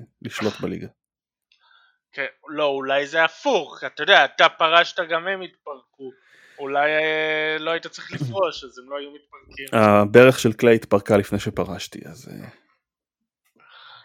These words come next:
Speaker 2: טוב.
Speaker 1: טוב. אמ, אני קודם כל שמח שאנחנו עושים את הפודקאסט בעברית, אני מקווה שלא, אה, הפחדתי יותר מדי אנשים עם האנגלית המשובשת שלי.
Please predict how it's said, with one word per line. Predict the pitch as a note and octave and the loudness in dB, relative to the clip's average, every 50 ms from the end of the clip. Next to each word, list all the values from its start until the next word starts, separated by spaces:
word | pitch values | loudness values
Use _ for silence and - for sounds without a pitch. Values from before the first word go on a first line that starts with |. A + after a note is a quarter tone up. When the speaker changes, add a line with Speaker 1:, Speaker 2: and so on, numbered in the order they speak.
| _ _ _ _ _ _ _ _ - - - - - - - - | _ _ _ _ _ _ _ _ -20 -20 -20 -20 -20 -20 -20 -16
Speaker 2:
טוב. | A2+ A2+ A2 A2 - | -14 -14 -14 0 6
Speaker 1:
טוב. | - D3+ F#3 F3 C3+ A2+ G2+ - - - - - - - - - _ _ _ _ _ - _ _ _ _ _ _ - | 8 10 10 10 8 4 -2 -8 -14 -20 -20 -20 -20 -20 -20 -20 _ _ _ _ _ -20 _ _ _ _ _ _ 0
אמ, | A2+ A#2 A#2 A2+ A2+ A2+ A#2 A#2 A#2 A#2+ A#2 A#2 - _ _ _ _ _ _ _ _ _ - | 2 4 4 6 6 4 4 4 2 2 0 -2 -4 _ _ _ _ _ _ _ _ _ -2
אני | A#2 A#2 A#2 A#2 | 2 2 2 4
קודם | - - B2+ C#3+ | 4 4 2 4
כל | - D3 C3 | 4 2 0
שמח | C3 - A#2+ A2+ A2+ A2+ - | 0 0 -2 -2 -2 -4 -4
שאנחנו | - G#2+ G#2 G#2+ - - | -6 -6 -6 -6 -6 -6
עושים | G#2 - A2 G#2 | -6 -4 -4 -6
את | G#2 | -6
הפודקאסט | G2 - - G#2 G2+ - - G#2+ - - | -6 -6 -6 -6 -6 -8 -12 -16 -12 -10
בעברית, | G2+ G2 F#2 B2 G#2+ G#2+ G#2+ - E2+ | -10 -10 -10 -10 -12 -14 -14 -14 -16
אני | E2 - C2 - | -16 -16 -14 -16
מקווה | - F#2 - G2 F#2+ - - | -16 -14 -12 -12 -12 -12 -12
שלא, | - - G2+ G2+ G2+ F#2 F#2+ F2+ - - - | -10 -8 -8 -6 -6 -6 -8 -10 -10 -12 -14
אה, | - - - - - - _ _ _ _ _ _ - - - - _ _ - | -14 -16 -16 -18 -20 -20 _ _ _ _ _ _ -20 -20 -20 -20 _ _ -14
הפחדתי | - - - - G#2+ G#2+ A2 - G#2 | -12 -2 2 4 4 4 4 2 0
יותר | G2+ G2+ - G#2 | 0 0 2 0
מדי | G#2+ A2 G#2 G#2+ G2+ | 2 2 2 2 2
אנשים | G2 G2 G2+ - - A2 A2 | 2 0 -4 -2 -2 0 0
עם | A2 G#2 G2+ | 0 0 0
האנגלית | G2 G2 G2+ G2+ G#2+ G#2 G2+ - | -2 -4 -4 -4 -6 -6 -6 -6
המשובשת | - G#2+ G2+ G2 G2+ G2+ F#2+ - G2+ F#2+ G2+ G2+ G#2 A#2+ - | -4 -2 -2 -2 -2 -4 -6 -6 -4 -2 -2 -4 -4 -6 -10
שלי. | - - A#2+ C#3 E3 | -6 -6 -4 -4 -6